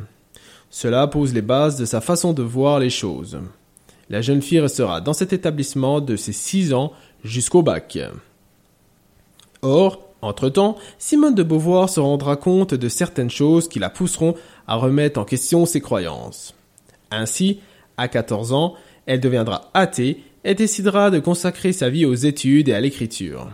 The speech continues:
Une fois le diplôme de niveau trois obtenu, Simone se rendra à l'école normale supérieure afin de préparer une agrégation en philosophie. Dans celle-ci, elle rencontrera Jean-Paul Sartre, René Maheu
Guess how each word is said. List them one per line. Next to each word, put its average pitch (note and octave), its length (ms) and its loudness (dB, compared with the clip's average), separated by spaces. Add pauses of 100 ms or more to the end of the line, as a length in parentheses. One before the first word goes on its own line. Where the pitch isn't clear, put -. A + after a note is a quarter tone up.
(1400)
Une E3+ 160 4
fois G#3+ 260 4
le E3 100 6
diplôme D3+ 380 2
de B2 100 0
niveau A#2+ 220 0
trois - 280 -4
obtenu, D#3+ 480 -2 (340)
Simone G3 520 4
se E3 80 2
rendra D3+ 280 2
à D3 40 4
l'école B2+ 360 2
normale C3+ 400 2
supérieure F#3+ 680 2 (180)
afin B3+ 240 2
de G#3+ 120 2
préparer F3+ 400 2
une B2 160 0
agrégation D3+ 640 0 (100)
en F3+ 80 2
philosophie. D#3+ 640 2 (880)
Dans A#2 180 0
celle-ci, D3+ 460 -2 (300)
elle F#3 120 4
rencontrera F#3 580 0
Jean-Paul C#3 360 0
Sartre, - 420 -2 (180)
René D3 400 4
Maheu C#3+ 380 2